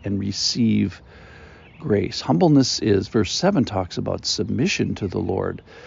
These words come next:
So that is putting ourselves under, subjugating ourselves voluntarily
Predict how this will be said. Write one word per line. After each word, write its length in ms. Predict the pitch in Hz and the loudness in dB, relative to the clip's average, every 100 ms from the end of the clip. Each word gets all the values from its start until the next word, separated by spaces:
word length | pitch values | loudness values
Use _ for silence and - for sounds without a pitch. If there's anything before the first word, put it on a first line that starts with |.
| - | -18
So 160 | - 117 | -4 0
that 260 | 123 160 | 4 2
is 220 | - 110 - - | 2 0 0 -6
putting 340 | - 170 175 | 2 4 4
ourselves 580 | 160 135 - 113 104 92 - | 2 0 -2 -2 -2 -8 -6
under, 380 | 110 120 104 - | 0 2 2 0
subjugating 800 | - - - 104 107 120 110 107 | -2 2 2 2 2 2 2 0
ourselves 500 | 98 - 104 92 87 | -2 -2 -2 -2 -6
voluntarily 1300 | - 123 104 127 139 139 131 - 101 92 98 101 | -12 -2 0 4 4 4 2 0 0 0 0 -4